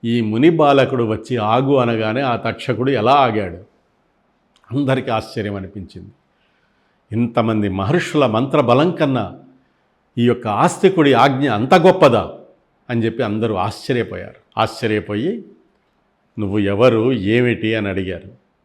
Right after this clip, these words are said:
అతను చెప్పాడు, "ఆ జైమినిని, ఆ చండభార్గవుణ్ణి, వాళ్ళందరినీ స్తుతించాడు, వాళ్ళ గొప్పతనాన్ని, వాళ్ళ మహిమని స్తుతించాడు, వాళ్ళని ప్రసన్నుల్ని చేశాడు." తక్షకుడు ఇంకా అక్కడే వేలాడుతున్నాడు.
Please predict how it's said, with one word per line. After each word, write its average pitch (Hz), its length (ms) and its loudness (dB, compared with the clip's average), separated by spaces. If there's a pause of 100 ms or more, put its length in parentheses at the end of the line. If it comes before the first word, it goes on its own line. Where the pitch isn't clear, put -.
(180)
అతను 101 340 -8
చెప్పాడు, 98 380 -10 (760)
"ఆ 92 120 -8
జైమినిని, 113 680 -2 (200)
ఆ 90 80 -10 (140)
చండభార్గవుణ్ణి, 123 840 -2 (440)
వాళ్ళందరినీ 127 760 0
స్తుతించాడు, 107 760 -6 (260)
వాళ్ళ 98 340 -4
గొప్పతనాన్ని, 113 680 -4
వాళ్ళ 101 280 -4
మహిమని 110 520 -6
స్తుతించాడు, 107 720 -8 (460)
వాళ్ళని 101 360 0
ప్రసన్నుల్ని 147 640 0
చేశాడు." 107 500 -4 (420)
తక్షకుడు 113 420 0
ఇంకా 110 180 -2
అక్కడే 110 260 -2
వేలాడుతున్నాడు. 92 760 -6